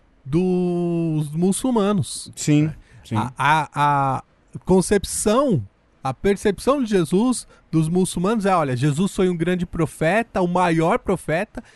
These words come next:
Speaker 1: Inclusive, se cita mais Jesus do que o próprio Mohammed
Speaker 2: Sim.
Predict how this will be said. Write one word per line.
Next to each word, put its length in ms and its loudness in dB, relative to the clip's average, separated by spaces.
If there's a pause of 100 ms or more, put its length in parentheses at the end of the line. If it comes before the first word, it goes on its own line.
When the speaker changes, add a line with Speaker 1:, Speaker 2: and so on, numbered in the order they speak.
(140)
Speaker 1:
Inclusive, 460 -4
se 180 -6
cita 400 -4
mais 540 0
Jesus 460 0
do 100 -2
que 140 -2
o 60 0
próprio 520 -2
Mohammed 640 -2
Speaker 2:
Sim. 320 -4